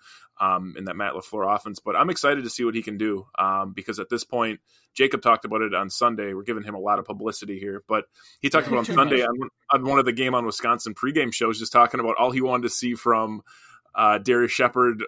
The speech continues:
Speaker 1: over the weekend was just one hand in the air waving over his head during a punt and then two arms out for the kick or the touchback. So it's like, I, I think Tavon can do a little bit more than some theatrics out there. So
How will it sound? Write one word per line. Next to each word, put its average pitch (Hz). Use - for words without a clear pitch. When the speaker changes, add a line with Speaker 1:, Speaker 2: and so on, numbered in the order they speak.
Speaker 1:
over 117
the 107
weekend 113
was 104
just -
one 127
hand 139
in 135
the 135
air 135
waving 131
over 131
his 120
head 143
during 139
a 123
punt 151
and 123
then 107
two 135
arms 120
out 117
for 113
the 110
kick -
or 110
the 101
touchback. 95
So 104
it's 104
like, 101
I, 120
I 123
think 175
Tavon 147
can 135
do 127
a -
little 131
bit 120
more 120
than 113
some 113
theatrics 110
out 131
there. 135
So 107